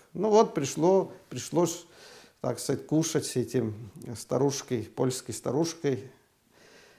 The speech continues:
Скучно было, скучно. Вот, э, вам апофеоз этого мероприятия.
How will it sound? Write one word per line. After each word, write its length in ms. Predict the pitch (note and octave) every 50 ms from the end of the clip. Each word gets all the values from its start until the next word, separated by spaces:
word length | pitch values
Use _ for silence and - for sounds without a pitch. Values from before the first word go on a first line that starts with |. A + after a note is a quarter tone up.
| _ _ _ -
Скучно 500 | - - - B3+ C4+ - - - F3 C#3+
было, 340 | B2 B2+ B2 A2+ A2 - - G#2 G2 - - - -
скучно. 580 | - - - F#3 F#3 F#3 - - - - - - - - - _ - - _ _ _ _ _ _ _ _ _ _ _ _ _ _ _ _ _ _ _ _ _ _ _ _ _ - - - _ - - - - _ _ _
Вот, 300 | - A3+ C4+ D#4 D#4 -
э, 300 | F#3+ D#3+ D#3+ D3+ D#3 E3+ D3+
вам 380 | C#3+ E3 F3 G3 G3+ F3 -
апофеоз 840 | - - D3+ C#3 - B2+ - - - C#3+ D#3 F3+ G3 F#3+ F#3 - -
этого 360 | C3+ C3+ C3+ C3+ C3+ C3 C3
мероприятия. 960 | B2+ C3 C3 B2+ B2+ A#2+ - - A#2+ A2 G#2+ - - - - - - C#3 C#3